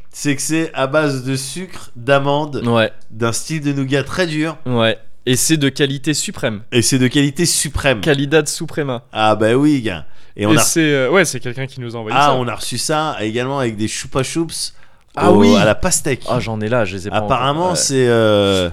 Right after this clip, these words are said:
Speaker 2: Pour moi, c'était, euh, c'était, euh, pour moi, la choupa, euh, la choupa steak,
Speaker 1: Ouais.
Speaker 2: c'était, euh, euh,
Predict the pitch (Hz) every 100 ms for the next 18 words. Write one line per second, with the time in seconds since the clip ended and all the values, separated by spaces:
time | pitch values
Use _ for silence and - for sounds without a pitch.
0 | - 156 175 220 226 170 165 156 143 139
1 | - 139 143 160 143 120 113 107 101 87
2 | 82 78 78 82 120 147 151 117 - 143
3 | 160 135 107 101 98 98 - 123 - 175
4 | 165 - 101 117 - - 127 110 151 147
5 | 120 110 107 104 101 98 98 92 87 85
6 | - - 101 120 110 107